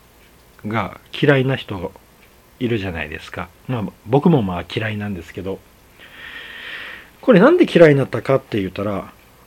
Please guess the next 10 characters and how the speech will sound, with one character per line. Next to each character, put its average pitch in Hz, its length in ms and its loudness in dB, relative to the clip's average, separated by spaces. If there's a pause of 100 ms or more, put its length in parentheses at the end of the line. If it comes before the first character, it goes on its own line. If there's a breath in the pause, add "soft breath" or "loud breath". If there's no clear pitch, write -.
(100)
と - 120 -6
り 190 140 6
あ-、 185 80 2 (120)
と - 80 0
に 262 100 4
か 165 140 4
く 117 120 -4
あ 104 60 -4
の、 90 420 -8 (680)
ね、 123 240 -4